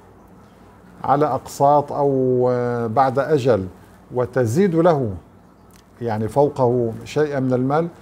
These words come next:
يقولون: "هذا ليس ربا". إذن ما هو الربا؟ <laughs> يعني هذ-، هذه حجة من يحاول أن يحلل هذا الأمر الذي حرمه الله بشدة.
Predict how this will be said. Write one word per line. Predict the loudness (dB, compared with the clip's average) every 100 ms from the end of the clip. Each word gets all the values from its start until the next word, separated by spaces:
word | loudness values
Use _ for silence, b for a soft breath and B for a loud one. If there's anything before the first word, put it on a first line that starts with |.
| B B
يقولون: | -4 -2 0 2 2 4
"هذا | 4 4 2
ليس | 2 0 -2
ربا". | -2 0 -2
إذن | -2 0
ما | 0
هو | 2
الربا؟ | 0 0 -2 -4 -6 -16 -12
<laughs> | -10 -10 -14 -20 -20 -20 -20 -20 -18
يعني | -10 -2
هذ-، | 2 2 0
هذه | -2 0 0 -2
حجة | -2 -2 0 0 0
من | -2 -2
يحاول | -2 -2 0 2 0
أن | -2
يحلل | -2 -4 -4 -2 2 2 2
هذا | 0 0
الأمر | -2 -2 -6 -6 -8 -20 -20 -20 B B B -4
الذي | -2 -2
حرمه | -2 0 2 2 0
الله | 2 0
بشدة. | 0 -2 -4 -2 -2 -4